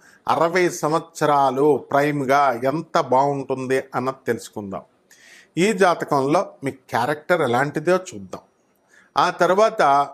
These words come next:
మీకు ఏ లక్షణాలు, ఆ, ఇవన్నీ కూడా క్యారెక్టర్లోకి వస్తాయి. ఇక అదృష్టం ఏ విధంగా ఉంటుంది,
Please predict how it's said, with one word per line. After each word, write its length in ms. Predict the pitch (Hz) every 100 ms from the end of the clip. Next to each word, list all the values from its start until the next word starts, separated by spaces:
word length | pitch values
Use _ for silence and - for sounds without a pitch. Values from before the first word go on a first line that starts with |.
| _ -
మీకు 560 | 160 170 175 160 160
ఏ 280 | 143 135 165
లక్షణాలు, 680 | 170 135 - - 151 104 92 _ _ _ _ _ - -
ఆ, 880 | 160 175 175 175 175 175 175 175 165 180
ఇవన్నీ 320 | 180 220 233
కూడా 200 | 220 214
క్యారెక్టర్లోకి 720 | 214 170 151 160 135 135 120
వస్తాయి. 300 | 113 - 95 _ _ _ _ _ -
ఇక 120 | 156 165 156 156 - 139
అదృష్టం 640 | 156 233 247 - 220 185
ఏ 200 | 151 147
విధంగా 480 | 135 123 120 117 110
ఉంటుంది, 520 | 104 101 107 101